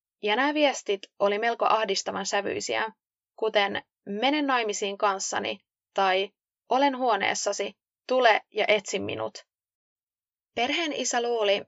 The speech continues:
että tytöt olivat näiden kirjoitusten takana, ja kun perheen huonekalut alkoivat liikkua, ja tytöt kertoivat, etteivät ole syyllisiä tähän,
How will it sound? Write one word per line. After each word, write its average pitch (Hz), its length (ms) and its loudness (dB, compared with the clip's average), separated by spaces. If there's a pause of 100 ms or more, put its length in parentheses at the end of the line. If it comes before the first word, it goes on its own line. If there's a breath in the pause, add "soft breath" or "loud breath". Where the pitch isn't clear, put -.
(120)
että 220 220 -6
tytöt 262 320 0
olivat 208 320 -2
näiden 208 360 -2
kirjoitusten 202 760 -4
takana, 208 440 -4 (580)
ja 208 120 -2
kun 214 200 -4
perheen 277 380 0
huonekalut 202 600 -4
alkoivat 208 460 -2
liikkua, 220 560 0 (360)
ja 202 140 -2
tytöt 269 300 2
kertoivat, 196 580 -2 (180)
etteivät 208 500 0
ole 208 280 0 (240)
syyllisiä 220 500 0
tähän, 208 420 0